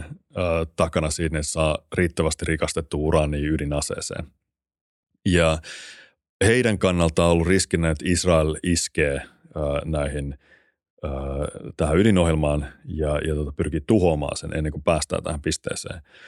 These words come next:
Ja Israelille pidäkkeenä sitten Iranin puolelta on ollut sen, että sillä on Hizbollah siellä pohjoisella rajalla, että jos Israel iskee Iraniin, Hizbollah iskee Israeliin.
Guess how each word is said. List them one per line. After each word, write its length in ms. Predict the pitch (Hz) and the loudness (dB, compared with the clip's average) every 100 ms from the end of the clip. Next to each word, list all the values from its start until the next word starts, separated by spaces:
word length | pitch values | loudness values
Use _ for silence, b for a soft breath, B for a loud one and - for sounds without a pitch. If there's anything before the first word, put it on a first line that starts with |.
| B B | B B
Ja 120 | 95 | 4
Israelille 400 | 120 123 98 87 | 4 4 4 2
pidäkkeenä 640 | - 135 123 - 87 80 | 2 2 0 0 0 0
sitten 280 | 73 - 101 | -2 2 2
Iranin 300 | 135 101 76 | 4 2 2
puolelta 400 | 85 78 78 85 | 4 4 4 2
on 40 | |
ollut 140 | 80 - | 2 2
sen, 200 | 107 90 | 2 2
että 180 | 78 - | 0 0
sillä 180 | 82 | 0
on 200 | 80 85 - 101 | 2 0 0 0
Hizbollah 500 | 95 80 85 78 71 | 2 4 4 2 2
siellä 140 | 82 | 0
pohjoisella 480 | - 95 80 78 76 | 2 2 2 -2 2
rajalla, 440 | 92 85 76 71 73 | 2 4 2 0 -2
että 140 | 98 | 0
jos 140 | 95 | 2
Israel 280 | 101 92 85 | 2 4 4
iskee 260 | 78 - 78 | 2 0 2
Iraniin, 460 | 123 110 87 82 - | 4 4 2 0 0
Hizbollah 380 | 90 82 82 73 | -2 2 2 2
iskee 260 | 76 - 73 | 0 -4 -4
Israeliin. 480 | - - - - | -4 -8 -10 -12